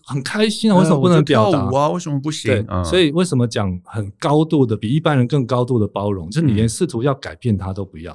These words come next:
Speaker 2: 嗯。哦。
Speaker 1: 连试图要同理他都不要。
Speaker 2: 是。
Speaker 1: 因为你想要同理，你就会很气，想要改变，你就会很挫折。
Speaker 2: 是。<laughs> 那，那，那到底能做什么？就是放着不管。
Speaker 1: 嗯，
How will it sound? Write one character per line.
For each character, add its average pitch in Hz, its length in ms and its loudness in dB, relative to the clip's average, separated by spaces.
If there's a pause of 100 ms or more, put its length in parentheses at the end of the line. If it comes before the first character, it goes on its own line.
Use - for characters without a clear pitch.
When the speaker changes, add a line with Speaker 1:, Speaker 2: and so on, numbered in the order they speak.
(100)
Speaker 2:
嗯。 85 80 -8
哦。 78 220 -10
Speaker 1:
连 131 100 -2
试 202 100 -2
图 151 80 0
要 165 120 4
同 135 240 0
理 123 100 -4
他 95 180 -6
都 104 140 -2
不 90 120 -14
要。 82 200 -12
Speaker 2:
是。 82 380 -12
Speaker 1:
因 156 80 0
为 170 40 2
你 113 220 -2
想 101 220 -6
要 156 100 0
同 120 180 -2
理， 113 100 -2
你 87 40 -8
就 113 140 -4
会 104 160 -2
很 82 180 -18
气， - 260 -10
想 110 160 -8
要 143 140 -2
改 95 180 -8
变， 113 160 -2
你 95 60 -4
就 104 80 0
会 107 80 2
很 92 140 -6
挫 101 200 -2
折。 85 160 -12 (120)
Speaker 2:
是。 87 280 -10 (300)
<laughs> 107 260 -2
那， 226 140 -2
那， 226 180 -4
那 214 160 -8
到 233 160 -2
底 98 140 -4
能 80 160 -8
做 90 180 -8
什 - 120 -18
么？ - 60 -20 (280)
就 120 120 -8
是 120 160 -6
放 117 280 -2
着 120 100 2
不 107 60 0
管。 82 200 -6
Speaker 1:
嗯， - 40 -20